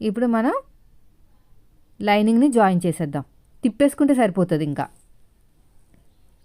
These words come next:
ఇలా పెట్టేసుకుని, ఇలా కరెక్ట్గా పెట్టేసుకుని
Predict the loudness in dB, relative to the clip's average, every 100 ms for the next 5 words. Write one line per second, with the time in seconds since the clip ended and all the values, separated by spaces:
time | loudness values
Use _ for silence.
0 | _ -4 -2 0 -2 -2 -4 -4 -2 -2
1 | -6 _ _ _ _ _ _ _ -20 _
2 | -20 _ _ _ _ _ -20 _ -8 -2
3 | -2 -2 -2 0 0 -2 -2 -2 -4